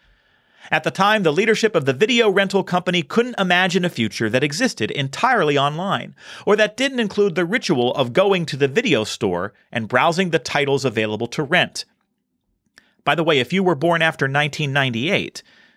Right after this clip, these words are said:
it's likely you have no connection to this experience. Turning down the chance to buy Netflix for fifty million dollars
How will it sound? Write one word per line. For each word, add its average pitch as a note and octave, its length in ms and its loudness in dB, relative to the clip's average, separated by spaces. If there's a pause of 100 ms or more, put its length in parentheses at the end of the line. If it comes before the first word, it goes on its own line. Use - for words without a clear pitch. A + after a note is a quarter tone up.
it's - 180 -8
likely B2+ 300 4
you B2 100 2
have A#2 160 0
no C3+ 200 2
connection A#2 640 -4
to - 100 -10
this F#2+ 220 -4
experience. - 680 -10 (1600)
Turning C4+ 360 0
down A3 220 2
the G3 60 0
chance F3+ 300 -2
to - 100 -8
buy D3+ 220 2
Netflix B2+ 520 -2
for B2 220 0
fifty G3 480 -2
million C#3+ 340 -2
dollars C3 460 -4